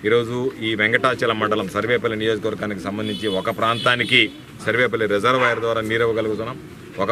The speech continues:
ప్రాంతానికి కనుపూరు కాలువ ద్వారా నీరు ఇవ్వగలుగుతున్నాం. అన్ని రకాలైనటువంటి అవకాశాలున్న ఒక ఈ గ్రామానికి, రామదాస్ కండ్రిక, ఇడిమేపల్లి గ్రామాలకి వర్షం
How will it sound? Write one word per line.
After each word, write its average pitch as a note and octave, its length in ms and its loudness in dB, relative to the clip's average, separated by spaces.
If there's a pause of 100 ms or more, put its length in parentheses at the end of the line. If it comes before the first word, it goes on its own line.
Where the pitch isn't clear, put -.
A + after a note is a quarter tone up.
ప్రాంతానికి A#2 560 0
కనుపూరు A#2 380 -2
కాలువ A#2 280 2
ద్వారా A2+ 240 2
నీరు A2+ 220 -2
ఇవ్వగలుగుతున్నాం. G#2+ 480 -6 (540)
అన్ని D#3+ 240 4
రకాలైనటువంటి B2 640 0
అవకాశాలున్న G#2+ 580 -4 (520)
ఒక C3 160 -6 (160)
ఈ A2+ 40 -4 (120)
గ్రామానికి, A2+ 560 2 (340)
రామదాస్ A#2+ 500 2
కండ్రిక, G#2 240 -2 (140)
ఇడిమేపల్లి G#2 460 0
గ్రామాలకి G2 460 0 (600)
వర్షం D#3+ 300 2